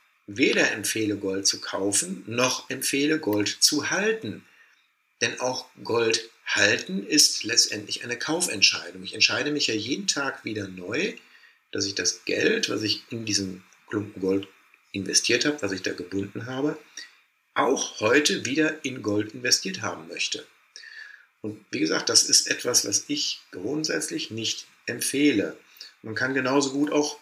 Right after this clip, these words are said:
Platin kaufen oder Silber oder Diamanten. Also das sind alles Anlageformen,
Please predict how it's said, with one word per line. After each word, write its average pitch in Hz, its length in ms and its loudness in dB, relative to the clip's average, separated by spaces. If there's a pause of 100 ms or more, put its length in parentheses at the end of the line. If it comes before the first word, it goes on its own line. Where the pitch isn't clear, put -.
(140)
Platin 208 400 0
kaufen 101 380 0
oder 160 240 2
Silber 151 560 2
oder 156 200 6
Diamanten. 180 680 -2
Also 127 200 -6
das 139 140 6
sind 156 140 2
alles - 460 4
Anlageformen, 143 960 2